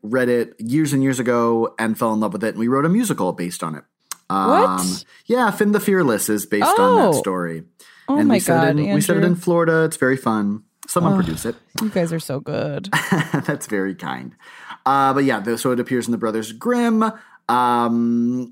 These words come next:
Speaker 1: there are plenty of folk stories in every country, in every culture about skeletons. Uh, again, very often they're depicted as being dancing, uh, creatures, uh, who want to, like, dance you to death,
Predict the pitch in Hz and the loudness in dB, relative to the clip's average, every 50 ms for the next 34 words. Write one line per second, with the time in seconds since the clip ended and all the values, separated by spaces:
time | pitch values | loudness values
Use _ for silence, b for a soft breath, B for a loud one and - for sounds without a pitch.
0 | - - 135 131 139 139 135 120 123 123 123 120 117 117 117 113 - - - - | -14 -8 -4 -2 0 0 0 0 0 2 2 2 2 0 0 -2 -4 -8 -16 -12
1 | - 156 151 151 147 147 160 151 147 139 - 151 143 139 - - - 139 131 131 | -6 -4 -2 -2 0 0 0 0 0 0 0 -2 -2 -2 -2 -4 -2 0 0 2
2 | 131 131 131 131 131 131 131 131 127 123 117 117 120 120 110 - - 95 98 101 | 2 2 2 2 2 0 0 0 -2 -4 -6 -6 -6 -6 -8 -8 -10 -16 -14 -8
3 | 110 117 117 117 101 117 123 127 131 113 - - 131 127 - - 123 120 117 117 | -6 -4 -4 -4 -4 -6 -4 -4 -4 -6 -4 -6 -6 -6 -4 -4 -2 -2 -2 -2
4 | 113 107 110 107 101 113 104 - - 104 107 - - 104 104 101 101 98 - 98 | -2 -4 -4 -4 -4 -6 -8 -6 -6 -6 -6 -6 -6 -6 -4 -4 -4 -6 -8 -8
5 | 90 98 95 95 92 - - - - 107 101 101 101 - 107 101 95 95 98 95 | -8 -6 -6 -6 -6 -8 -12 -10 -6 -6 -4 -4 -4 -6 -6 -6 -6 -6 -6 -6
6 | - - B B B B B B B 110 113 - - 127 117 120 131 131 127 127 | -8 -12 B B B B B B B -2 -2 -2 -2 -4 -2 0 0 0 0 0
7 | 123 120 - - 110 90 120 120 117 117 117 117 117 117 123 113 113 110 107 87 | -2 -4 -6 -10 -8 -4 -2 0 0 2 0 0 -2 -2 -2 -2 -2 -2 -4 -4
8 | 101 - - 117 - - 107 110 104 95 90 107 107 107 104 101 101 98 90 95 | -8 -10 -10 -10 -10 -8 -8 -8 -8 -6 -6 -6 -4 -4 -4 -4 -6 -6 -6 -4
9 | 107 113 131 135 - - 170 165 170 175 175 180 180 175 - - 156 165 165 165 | -2 -2 -2 -2 -2 -2 -2 -2 0 0 0 0 -2 -4 -6 -4 -2 0 0 0
10 | 165 165 160 - - 190 175 - 185 170 165 165 165 160 165 160 - - b b | 0 -2 -4 -4 -4 -4 -4 -2 -2 -2 -2 0 -2 -2 -2 -2 -4 -6 b b
11 | b b b b b - 117 120 117 117 117 - 135 131 123 123 120 120 117 117 | b b b b b -4 -2 0 0 0 -2 -2 -2 -2 0 0 0 0 -2 -2
12 | 117 117 113 117 - 127 113 113 110 101 - 107 104 98 98 - - 107 95 117 | -2 -4 -4 -4 -4 -4 -2 -2 -4 -4 -4 -6 -6 -6 -6 -6 -8 -6 -6 -6
13 | 120 - 170 160 160 160 160 - | -4 -2 0 0 0 0 -2 -8